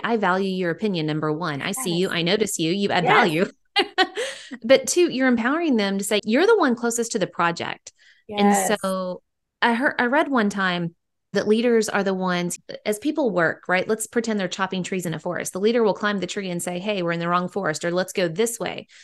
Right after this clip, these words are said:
Speaker 1: So they have that bigger, broader perspective. But when it comes to the actual tasks, they're not the ones closest to it. And yet so often they bulldoze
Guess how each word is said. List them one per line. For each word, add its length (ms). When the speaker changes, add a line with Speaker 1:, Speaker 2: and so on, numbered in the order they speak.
Speaker 1:
So 140
they 80
have 100
that 160
bigger, 240
broader 280
perspective. 580
But 140
when 140
it 120
comes 300
to 400
the 220
actual 500
tasks, 600
they're 120
not 200
the 80
ones 300
closest 540
to 220
it. 280
And 200
yet 200
so 300
often 460
they 120
bulldoze 960